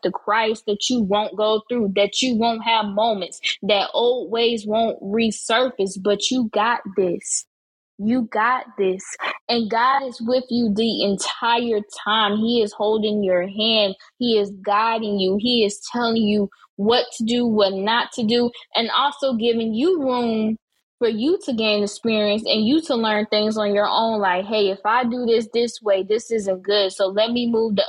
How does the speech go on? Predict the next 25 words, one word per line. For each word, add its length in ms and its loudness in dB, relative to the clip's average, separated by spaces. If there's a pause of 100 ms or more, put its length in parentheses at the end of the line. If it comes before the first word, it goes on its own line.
(100)
other 220 2
way. 260 2
And 120 -4
this 200 0
has 200 0
been 180 -2
working 300 0
for 140 -2
me. 160 0
So 160 -2
I 240 2
know 300 0 (200)
it's 200 -2
what 220 0
God 300 0
has 380 0
destined 500 -2
for 120 -2
me 180 2
to 100 0
do." 280 0 (1200)
If 220 0
you 340 0
let 380 -2
go 680 -2